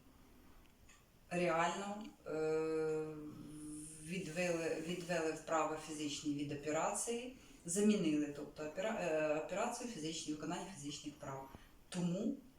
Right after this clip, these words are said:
показую перші вправи, які можна робити при будь-якому гострому періоді. Вдихаємо, видихаємо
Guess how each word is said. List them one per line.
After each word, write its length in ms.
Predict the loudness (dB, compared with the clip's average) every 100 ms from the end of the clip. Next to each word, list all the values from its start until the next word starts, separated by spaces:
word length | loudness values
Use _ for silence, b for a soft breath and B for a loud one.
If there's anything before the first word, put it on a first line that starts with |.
| -6
показую 720 | -4 0 2 0 0 -2 -4 -6 -4
перші 420 | 4 4 4 2 -2
вправи, 500 | -2 0 2 0 -2
які 260 | -4 -4 -2
можна 520 | 2 2 2 0 0
робити 560 | 0 -2 -4 -4 -6 B B B B -4
при 140 | -2
будь-якому 880 | 0 -2 -2 0 0 0 -4 -2 -4 -4
гострому 460 | -6 -6 -2 -2
періоді. 580 | -2 -6 -8 -8 -10 -14 -16 -16 B B B B B B B -18 -18 -20 -20 -20 -20 -20 -20 -20 -20 -20 -20 -20 -20 -20 -20 -20 -20 -20 -20 -20 -18 -10
Вдихаємо, 880 | -6 0 0 4 4 6 6 4 2 B B B B B B
видихаємо 960 | -4 -2 0 0 -2 0 0 0 0